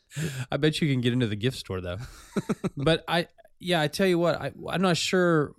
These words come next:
Speaker 1: how, I'm sh-, we're, we, I'm not sure exactly what our access is gonna be.
Speaker 2: Right.
Speaker 1: Probably not much of anything. We're probably down there with everybody else, just looking up there and going, "Well, I thought those were bigger."
Speaker 2: <laughs>
Speaker 1: Uh, a lot of people have said that, but anyway, um,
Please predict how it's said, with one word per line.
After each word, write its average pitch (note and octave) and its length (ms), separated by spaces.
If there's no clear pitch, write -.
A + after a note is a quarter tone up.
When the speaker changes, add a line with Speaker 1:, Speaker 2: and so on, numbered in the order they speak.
Speaker 1:
how, C#3 360
I'm C3+ 140
sh-, - 240
we're, D#3+ 200
we, D3 280
I'm C#3 140
not E3 160
sure - 200
exactly C3+ 420
what A#2+ 480
our A#2 200
access C#3 520
is F#3 120
gonna G3 220
be. F#3 260
Speaker 2:
Right. G#2 200
Speaker 1:
Probably C3+ 260
not A#2+ 200
much A#2+ 200
of A2+ 80
anything. A#2 400
We're A#2+ 120
probably A#2 240
down A#2 160
there A2+ 120
with A2 80
everybody G#2+ 320
else, A2+ 200
just - 240
looking A#2 280
up A2 140
there A2+ 120
and A2 120
going, G#2+ 300
"Well, E3+ 140
I E3 100
thought F3 140
those D3 180
were A#2 60
bigger." A#2+ 360
Speaker 2:
<laughs> - 0
Speaker 1:
Uh, C3 180
a C3 40
lot C#3+ 120
of C3+ 60
people - 160
have A2+ 120
said A#2 200
that, G2+ 200
but C#3+ 80
anyway, C#3 440
um, A#2+ 360